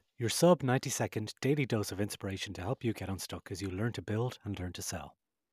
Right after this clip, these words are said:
Here's today's idea. Have a listen,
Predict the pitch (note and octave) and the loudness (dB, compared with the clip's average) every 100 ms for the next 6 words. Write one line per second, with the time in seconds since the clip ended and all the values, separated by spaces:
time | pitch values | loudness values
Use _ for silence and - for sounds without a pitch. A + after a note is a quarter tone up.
0 | _ _ _ _ - D3+ D3 C3 A2 G2+ | _ _ _ _ 6 8 8 2 2 0
1 | F#2+ E2+ E2 - _ _ _ _ _ _ | -2 -6 -10 -14 _ _ _ _ _ _
2 | D#3 D3 A2+ - | 2 4 2 -2